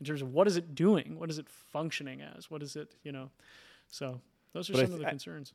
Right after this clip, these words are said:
Speaker 2: yeah, I think, I think a lot of what we're saying here is that there, there needs to be a healthy balance. We can take, we can go to extremes. Uh, you know, uh, what's our, what's our man we're talking about again?
Speaker 1: Marcion?
Speaker 2: Marcion. Oh my goodness, I
Speaker 1: <laughs>
Speaker 2: forgot Marcion.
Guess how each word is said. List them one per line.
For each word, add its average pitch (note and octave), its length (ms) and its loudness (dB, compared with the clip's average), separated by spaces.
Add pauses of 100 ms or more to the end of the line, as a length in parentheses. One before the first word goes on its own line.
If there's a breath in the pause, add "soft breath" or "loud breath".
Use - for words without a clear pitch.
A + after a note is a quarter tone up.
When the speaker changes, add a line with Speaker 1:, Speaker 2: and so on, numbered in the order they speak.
(120)
Speaker 2:
yeah, F#3 160 4
I G#2+ 80 8
think, D3+ 220 2 (160)
I C3+ 60 -4
think F#3+ 180 -6
a E3 60 2
lot A2+ 160 8
of A#2 40 6
what A2 140 2
we're F2 60 -4
saying G#2+ 340 -2
here E2+ 240 -2
is D#2+ 140 -6
that F2 180 -6
there, F2+ 320 -2
there F#2+ 140 -4
needs A2 240 -4
to - 80 -12
be G2 180 -2
a D2 60 0
healthy E2+ 320 -2
balance. D#2+ 560 -2 (400 loud breath)
We G2 100 -2
can A2 180 -2
take, A2 460 0
we G#2 80 -8
can G#2+ 180 -4
go A2 220 4
to A#2 180 -4
extremes. F#2+ 800 -4 (600 loud breath)
Uh, D#2+ 460 2 (420)
you F#2 120 -2
know, E2 260 -2 (580)
uh, C#2+ 380 -2 (500)
what's G#2 240 -8
our, G2 380 0
what's A#2+ 160 -4
our C3 60 0
man B2+ 240 0
we're B2 60 -2
talking B2 400 0
about B2 220 -8
again? A#2+ 180 -6
Speaker 1:
Marcion? A#3 260 -4 (140)
Speaker 2:
Marcion. F#3 680 10
Oh B2 180 6
my A2 160 4
goodness, A#2+ 400 6
I G#2 60 2
Speaker 1:
<laughs> - 0 -
Speaker 2:
forgot G#2 360 2
Marcion. E2 420 0